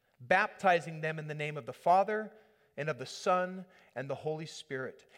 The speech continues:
and teach them to obey everything I have commanded you. And surely I am with you always to the very end of the age." In other words, I'm not just sending you out.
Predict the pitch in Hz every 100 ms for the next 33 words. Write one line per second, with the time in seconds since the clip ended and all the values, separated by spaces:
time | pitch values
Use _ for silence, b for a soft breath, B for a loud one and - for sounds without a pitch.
0 | B 151 160 - - 233 - - 208 202
1 | - 185 156 151 147 - 180 208 226 -
2 | 196 185 175 - 175 151 143 135 113 92
3 | 76 _ _ _ _ _ _ - 131 123
4 | - 208 196 147 120 120 131 135 135 156
5 | - 131 - 139 156 139 101 90 - _
6 | _ _ _ _ _ _ - 135 131 160
7 | 160 143 143 127 120 131 131 123 151 196
8 | 175 147 127 120 165 185 214 - 190 156
9 | - - B B B - - - 233 220
10 | 208 185 180 170 175 131 110 -